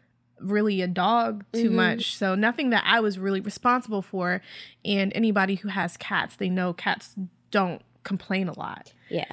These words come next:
Speaker 1: So the, the sleepy, cute little boy that I thought
Speaker 2: Mm-hmm.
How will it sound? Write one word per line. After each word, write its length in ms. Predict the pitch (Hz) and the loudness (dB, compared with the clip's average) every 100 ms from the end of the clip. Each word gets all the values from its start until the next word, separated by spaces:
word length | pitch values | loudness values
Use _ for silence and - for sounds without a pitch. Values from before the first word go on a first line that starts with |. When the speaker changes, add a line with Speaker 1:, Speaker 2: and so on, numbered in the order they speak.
| - | -14
Speaker 1:
So 680 | - 214 196 185 185 180 - | -2 2 4 2 0 -2 -6
the, 600 | - 185 202 190 175 - - | -10 -2 2 2 2 -2 -6
the 80 | |
sleepy, 760 | 202 - 247 240 254 240 226 202 | -6 -2 0 2 2 2 2 0
cute 300 | - - 269 | -4 -4 0
little 160 | 233 214 | 2 2
boy 260 | 220 226 311 | 2 0 2
that 140 | 214 | 2
I 80 | 202 | 0
thought 400 | 202 180 170 156 | 0 2 2 2
Speaker 2:
Mm-hmm. 380 | 220 208 214 | 0 0 -4